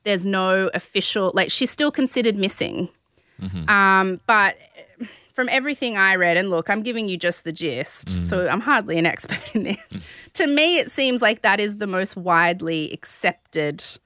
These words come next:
Speaker 1: theory, is that she died on that island.
Speaker 2: Mm-hmm.
Speaker 1: Um, whether or not it was crabs, I guess, is up for debate.
Speaker 2: <laughs>
Speaker 1: But if she died on the island, it is most likely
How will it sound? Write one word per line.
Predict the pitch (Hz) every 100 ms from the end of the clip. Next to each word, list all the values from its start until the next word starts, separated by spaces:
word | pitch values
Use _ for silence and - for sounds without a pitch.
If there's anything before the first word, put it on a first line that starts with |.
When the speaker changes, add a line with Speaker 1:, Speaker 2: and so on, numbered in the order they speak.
| _ _ _ _ _ -
Speaker 1:
theory, | 214 196 180 170
is | 175
that | 190 -
she | - 190
died | 175 175 175 175
on | 170
that | 151 135
island. | 170 165 175 143 117 233 277
Speaker 2:
Mm-hmm. | 285 - 98 90 82 80 _ _ _ _ _ _ -
Speaker 1:
Um, | 180 170 170 160 160 123 - _ _ _ _ _
whether | 208 202 190 185
or | 180
not | 175 165 - _
it | 190 -
was | 165 -
crabs, | - 254 214 151 160 - - - _
I | 147 151
guess, | 147 143
is | 160 160
up | 131
for | -
debate. | 156 160 160 160 147
Speaker 2:
<laughs> | -
Speaker 1:
But | 170
if | - 254
she | - 247
died | 196 185 175
on | 175
the | 165 170
island, | 190 190 175 170 -
it | 170
is | 170
most | 180 170 165
likely | 180 196 214 208 - 156 143 151